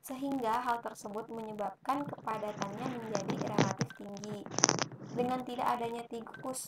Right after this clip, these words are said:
berekor pendek, tikus padang rumput biasanya memperluas ceruk mereka untuk menempati semua habitat yang tersedia dengan keba-, kepadatan yang relatif tinggi.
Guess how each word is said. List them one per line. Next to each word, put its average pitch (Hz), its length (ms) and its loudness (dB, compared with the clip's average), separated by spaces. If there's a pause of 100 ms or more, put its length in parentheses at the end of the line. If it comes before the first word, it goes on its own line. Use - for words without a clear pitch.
berekor 220 560 0
pendek, 202 480 0 (400)
tikus 277 260 0
padang 240 380 6
rumput 233 400 0
biasanya 247 480 -2
memperluas 247 720 -2 (240)
ceruk 254 240 0
mereka 240 640 2
untuk 254 320 -6 (160)
menempati 240 880 -4
semua 220 320 -8
habitat 202 480 -6
yang - 240 -2
tersedia 202 540 2 (420)
dengan 240 400 2
keba-, 240 400 6
kepadatan 233 720 4
yang 233 240 -6
relatif 220 480 -4
tinggi. 196 400 -10